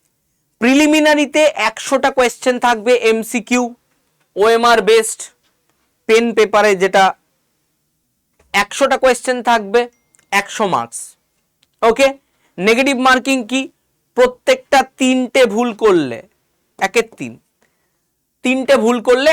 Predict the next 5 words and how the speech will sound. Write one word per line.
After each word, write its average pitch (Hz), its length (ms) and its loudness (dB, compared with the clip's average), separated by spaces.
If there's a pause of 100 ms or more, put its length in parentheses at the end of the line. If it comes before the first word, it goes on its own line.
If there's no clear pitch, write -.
এক 180 220 -4
মার্কস 160 320 -4
কাটা। 117 300 -12 (1900)
ওকে, 208 240 2 (1120)
কি 277 80 0